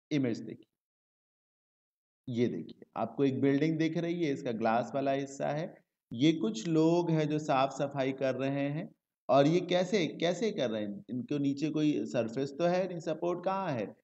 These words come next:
ये ना, ये इन्होंने harness ऐसे ऐसे बांध रखी जो ऊपर से ऐसे ऐसे फंसी हैं, Terrace से support इनको दिया गया है, इसी को हार्नेस कहा जाता है।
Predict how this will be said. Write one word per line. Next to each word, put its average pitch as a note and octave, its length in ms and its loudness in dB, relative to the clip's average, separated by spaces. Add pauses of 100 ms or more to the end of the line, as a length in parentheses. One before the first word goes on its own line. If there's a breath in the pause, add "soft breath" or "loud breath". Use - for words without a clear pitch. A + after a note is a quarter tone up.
(280)
ये F3 340 6
ना, A#3 180 2 (160)
ये D3+ 300 4
इन्होंने D#3+ 680 0 (200)
harness D3+ 720 2
ऐसे C3 340 2
ऐसे C3+ 200 -4
बांध A#2+ 360 0
रखी B2 260 -4
जो D#3+ 280 -2
ऊपर D#3+ 520 2
से D#3 180 -4
ऐसे B2+ 400 -2
ऐसे A#2+ 240 -2
फंसी A2+ 540 -6
हैं, - 120 -16 (640)
Terrace C#3 440 6
से B2 140 -2
support C#3 540 2
इनको A2 300 0
दिया F#2+ 320 -6
गया F2+ 260 -12
है, - 120 -18 (420)
इसी E3+ 240 0
को A3 120 2
हार्नेस D#3+ 720 6
कहा A2+ 300 -2
जाता - 380 -10
है। - 120 -18